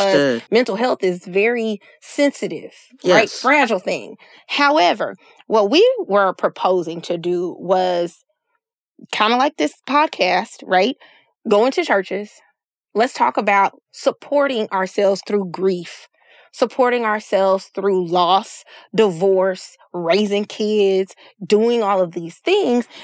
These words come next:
Speaker 2: and having a resource or referral, right,
Speaker 1: Mm-hmm.
Speaker 2: of licensed practitioners, clinicians, counselors, that if you, 'cause, I mean, it's kinda like, you, the whole thing,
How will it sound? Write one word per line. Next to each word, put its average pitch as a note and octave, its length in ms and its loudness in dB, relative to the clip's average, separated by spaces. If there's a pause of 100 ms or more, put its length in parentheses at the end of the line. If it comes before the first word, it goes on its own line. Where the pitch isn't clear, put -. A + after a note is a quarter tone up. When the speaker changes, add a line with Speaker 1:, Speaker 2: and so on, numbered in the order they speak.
Speaker 2:
and A#3+ 160 2
having B3+ 600 0
a G3 240 2
resource F#3+ 920 -2 (200)
or G#3 140 2
referral, G#3+ 720 2 (180)
right, F#3+ 380 -4 (100)
Speaker 1:
Mm-hmm. F3+ 440 4
Speaker 2:
of G3+ 680 4 (220)
licensed G3+ 600 -2
practitioners, - 720 -4
clinicians, F#3+ 760 -2
counselors, F#3 760 -2 (400)
that G#3+ 480 4
if C#4 380 2
you, A3+ 320 0
'cause, C#4+ 180 2 (380)
I A#3 80 4
mean, A#3 280 4
it's A#3+ 120 0
kinda C#4 260 2
like, B3 320 0
you, G#3 80 -2
the G3+ 120 2
whole A3+ 260 2
thing, G#3 420 0